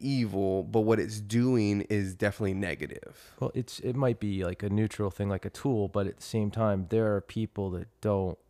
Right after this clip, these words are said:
Speaker 2: even, they're not even aware, as you can see. They're, you know,
Speaker 1: Yeah.
Speaker 2: they're going down the highway, going seventy miles an hour,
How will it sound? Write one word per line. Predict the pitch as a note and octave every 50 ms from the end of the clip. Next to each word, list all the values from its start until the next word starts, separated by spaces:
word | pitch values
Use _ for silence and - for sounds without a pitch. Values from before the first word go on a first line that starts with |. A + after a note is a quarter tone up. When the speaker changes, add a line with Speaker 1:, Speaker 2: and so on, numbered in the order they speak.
| _ _ _ _ _ _ _ -
Speaker 2:
even, | - A2+ F#2+ G2+ G2+ G2 F#2+ F2+ - _ _ _ _ _ _ _ _
they're | - A#2+ A2+
not | A2+ A2+ A2 G#2
even | G#2+ F#2+ F#2 F#2+
aware, | F#2 F#2+ F#2 G2+ A2 A2+ A2 G#2 G2 F#2+
as | G2 G2 F#2
you | F#2+ -
can | - -
see. | - - G2 F2
They're, | G2+ G2 G2 G2+ - -
you | G#2 A2
know, | G2+ G2+ G2 F#2+ F#2 F#2 -
Speaker 1:
Yeah. | G#2+ G#2+ G#2 - _ _ _ _ _ _ _ _ _
Speaker 2:
they're | - G2+ G2+ F2+
going | - G#2+ G#2+ G#2+ G#2+
down | G#2 G2+ F#2+
the | F#2+ F2
highway, | G2 A#2 A2+ A2 G#2 G#2 G#2 G2+ G2+
going | G2 G#2 G2+ G2 G2 F#2+
seventy | - - A#2 G#2+ F#2 A2 A2+
miles | A2 A2 G#2+ G#2+ G2+ G2+
an | F#2+ G#2+ A2
hour, | A2+ A#2+ A#2 A2+ G#2+ G#2 G2+ G2+ G2 -